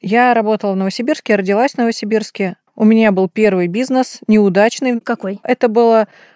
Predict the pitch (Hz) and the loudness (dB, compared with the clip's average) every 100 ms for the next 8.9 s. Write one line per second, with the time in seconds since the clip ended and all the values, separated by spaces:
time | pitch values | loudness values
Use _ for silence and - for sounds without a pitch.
0 | - 233 - 277 285 285 - 240 233 202 | -4 -2 0 2 2 2 0 2 4 2
1 | 208 240 226 - 214 208 220 202 190 175 | 2 2 0 0 0 2 0 -2 -4 -4
2 | 165 - - 160 165 202 247 254 247 - | -6 -8 -10 -10 -6 -2 0 0 -2 -2
3 | 254 214 196 202 190 196 196 185 175 190 | 0 0 -2 -4 -4 -2 0 -2 -2 -4
4 | 175 180 175 175 - 196 277 269 240 202 | -4 -6 -4 -6 -6 -6 -4 -6 -4 -4
5 | 185 175 175 170 175 - 175 175 180 185 | -2 -4 -4 -4 -4 -6 -8 -6 -4 0
6 | 269 - _ - _ 185 180 190 196 196 | 0 -2 _ -20 _ -6 -2 0 0 2
7 | 185 175 180 175 175 - 180 175 165 175 | 0 0 -4 -6 -8 -6 -6 -6 -10 -10
8 | 165 175 196 - 269 285 269 226 | -8 -6 -6 -4 0 2 2 0